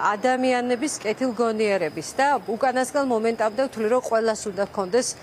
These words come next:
შესაძლებლობა მიიღოს სწორი გადაწყვეტილება.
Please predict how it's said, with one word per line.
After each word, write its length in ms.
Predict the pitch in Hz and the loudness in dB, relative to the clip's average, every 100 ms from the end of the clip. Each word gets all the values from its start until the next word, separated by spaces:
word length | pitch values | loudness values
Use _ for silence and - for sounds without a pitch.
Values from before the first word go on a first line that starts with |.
| - - | -20 -12
შესაძლებლობა 800 | - 240 262 220 226 196 208 247 | -2 0 0 0 0 2 2 2
მიიღოს 360 | 233 214 214 254 | 0 -2 0 0
სწორი 400 | - - 208 208 | -2 -2 -2 -2
გადაწყვეტილება. 800 | 190 170 175 - 175 180 147 | -4 -4 -4 -4 -4 -4 -4